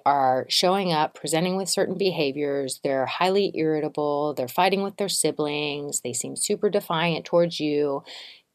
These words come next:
they may be acting out at school, and as a parent, you're sitting there going, "Okay, what am I supposed to do here?"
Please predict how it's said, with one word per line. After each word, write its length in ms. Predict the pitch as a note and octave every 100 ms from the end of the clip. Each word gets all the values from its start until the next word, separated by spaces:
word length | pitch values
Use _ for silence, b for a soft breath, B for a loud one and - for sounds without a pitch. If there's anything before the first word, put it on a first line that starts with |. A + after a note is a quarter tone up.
| _
they 160 | - D#3
may 220 | E3 F3+
be 100 | G3+
acting 400 | F#3 F#3+ - G3
out 180 | F#3+ F#3+
at 120 | F#3+
school, 680 | - - D3+ B2+ A#2 - - _ _ _ B B B B
and 480 | F3 E3 D#3+ D#3+ D#3+ - _ _ _
as 240 | E3 F#3+ F#3
a 80 | F3+
parent, 640 | - B3 C4+ F#3 D3 - _
you're 240 | - F#3 G3+
sitting 340 | - G#3 G3
there 120 | F3+
going, 380 | E3 D#3 D3+ C3 - -
"Okay, 540 | F3 E3+ D#3 C#3+ C#3 -
what 400 | - D3+ D#3+ F#3
am 100 | A#3
I 100 | A#3
supposed 380 | - - F3+ -
to 100 | D#3+
do 340 | - F3 G3+
here?" 480 | G3+ - B2+ - -